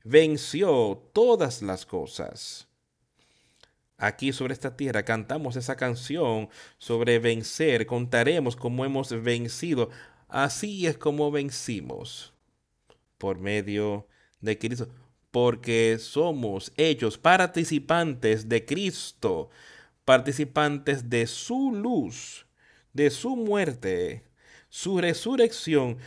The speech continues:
Todas estas cosas somos parte de ella cuando nos, lo aceptamos como nuestro Salvador. Aceptamos que todas estas cosas que tú has hecho, Cristo Jesús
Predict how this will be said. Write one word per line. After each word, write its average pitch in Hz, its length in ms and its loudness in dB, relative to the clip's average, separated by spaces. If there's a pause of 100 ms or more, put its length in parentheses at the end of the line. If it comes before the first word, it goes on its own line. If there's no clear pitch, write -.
(260)
Todas 240 520 8
estas 220 320 0
cosas 123 460 4
somos 160 500 0 (320)
parte 180 540 4
de 170 220 -2
ella 131 400 2
cuando 190 600 -2 (220)
nos, 147 220 -6
lo 143 160 4
aceptamos 165 840 4
como 175 340 0
nuestro 147 480 0
Salvador. 113 1040 2 (480)
Aceptamos 117 560 -6
que 113 140 -2
todas 180 640 2
estas 160 320 -2
cosas 110 500 0
que - 140 -4
tú 135 240 -6
has 139 120 -6
hecho, 120 360 -6
Cristo 101 400 -6
Jesús 139 680 -10